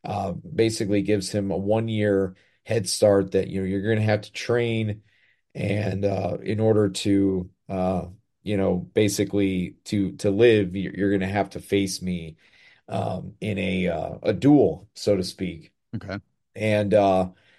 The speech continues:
Speaker 1: so it's, uh, you know, it, it's a very interesting movie. I, I think it's beautifully shot. Um, and, uh, I just love that it,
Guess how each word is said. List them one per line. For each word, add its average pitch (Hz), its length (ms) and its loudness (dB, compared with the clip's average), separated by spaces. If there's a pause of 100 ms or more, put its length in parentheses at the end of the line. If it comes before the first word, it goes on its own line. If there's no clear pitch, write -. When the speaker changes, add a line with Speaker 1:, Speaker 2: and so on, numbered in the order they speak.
(240)
Speaker 1:
so 107 600 4 (500)
it's, 110 420 -4
uh, 98 500 4 (340)
you 117 140 -8
know, 98 420 2 (460)
it, - 260 -6
it's 143 200 2
a 135 100 6
very 143 380 4
interesting 120 640 -4
movie. 95 280 0
I, 90 140 -2 (120)
I - 40 2
think 120 240 -2
it's 82 120 -6
beautifully 104 680 -2
shot. - 540 -6 (140)
Um, 87 440 -4 (500)
and, 110 400 -2
uh, 95 340 0
I 110 140 2
just 107 240 -2
love 107 360 4
that 98 220 6
it, 87 200 -2